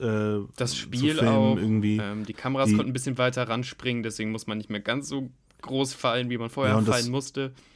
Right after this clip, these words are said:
Speaker 1: Und natürlich das Production Design, das
Speaker 2: Ja.
Speaker 1: ist ja irgendwie ein ganz großer Teil von dieser Serie auch gewesen und auch richtig großartig gemacht,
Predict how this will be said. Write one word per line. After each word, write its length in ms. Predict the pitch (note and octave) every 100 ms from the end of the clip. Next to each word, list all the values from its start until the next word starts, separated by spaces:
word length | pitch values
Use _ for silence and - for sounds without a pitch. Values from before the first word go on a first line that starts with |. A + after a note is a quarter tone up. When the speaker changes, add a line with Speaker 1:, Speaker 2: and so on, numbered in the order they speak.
| _
Speaker 1:
Und 80 | B2
natürlich 400 | A2+ G#2 A#2+ A2
das 160 | A2
Production 560 | - G#2+ G#2 A2 - A2
Design, 420 | F#2 E2+ F2 F2
das 140 | E2+ E2
Speaker 2:
Ja. 140 | A#2
Speaker 1:
ist 80 | G2+
ja 100 | F#2
irgendwie 280 | F2 F#2+ F#2+
ein 40 |
ganz 240 | F#2+ G#2+ -
großer 380 | G2+ G2 F#2+ F2
Teil 360 | - G#2 G2+
von 180 | F#2 F#2+
dieser 300 | F#2 F2 F2+
Serie 460 | F2 F#2+ F#2 F#2+ E2
auch 260 | E2+ - _ _ _ - _ _
gewesen 540 | - F#2 F#2+ F#2 G2 F#2+
und 320 | F#2 F2+ - _
auch 260 | G#2 F2+ -
richtig 280 | G2+ G#2 -
großartig 880 | G#2 A2 - F#2 F#2+ G2 F2 -
gemacht, 540 | - F#2 G2 G#2 -